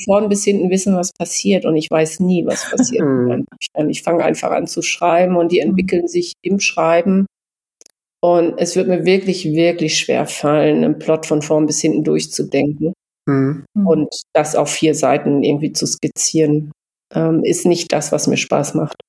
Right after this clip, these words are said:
Speaker 2: Mhm.
Speaker 3: Ja, gut, wenn da keine Notwendigkeit ist, zum Verlag zu gehen, wozu?
Speaker 1: Ja.
Speaker 2: Mhm.
Speaker 3: Also ich meine, grundsätzlich gibt's nie eine Notwendigkeit, aber es gibt ja eben Leute, die sagen, „Ich, ich möcht's unbedingt“, aber
Speaker 1: Ja,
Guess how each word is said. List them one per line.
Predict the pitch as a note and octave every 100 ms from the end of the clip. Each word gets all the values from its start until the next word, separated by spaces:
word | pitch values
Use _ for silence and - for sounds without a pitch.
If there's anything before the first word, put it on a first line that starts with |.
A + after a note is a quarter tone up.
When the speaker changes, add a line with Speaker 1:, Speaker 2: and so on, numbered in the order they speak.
| _ -
Speaker 2:
Mhm. | C#3
Speaker 3:
Ja, | F#3+
gut, | F#3 A#3+ F#3
wenn | F3
da | E3
keine | E3 F#3+ F3
Notwendigkeit | E3+ D#3 D3+ D#3 F#3+ - B3 G3+
ist, | G3+ G3+
zum | - G3
Verlag | G#3 F3 F3 -
zu | G#3
gehen, | F#3+ F3+ E3+
wozu? | F3+ - C#4 A#3 - - _ _
Speaker 1:
Ja. | D3+ F#3
Speaker 2:
Mhm. | F#3
Speaker 3:
Also | F3+
ich |
meine, | F#3 - - - F#3
grundsätzlich | F#3+ G3+ G#3+ G3+ G3
gibt's | - G3+ A#3+
nie | C#4+
eine | D#4 F3+ E3
Notwendigkeit, | F#3 F#3 F3+ F3 F3+ - F3 E3
aber | D#3+ E3
es | E3
gibt | F#3 -
ja |
eben | F3 F3
Leute, | F3 F3
die | D#3+
sagen, | D#3+ E3 E3
„Ich, | E3+ -
ich | -
möcht's | F3+ A3 - -
unbedingt“, | G3 E3+ D#3+ E3 F3 G#3+
aber | D#3 D3+ D3 D3+ - - _ - - -
Speaker 1:
Ja, | G#3 G#3 G#3 B3 B3+ A3+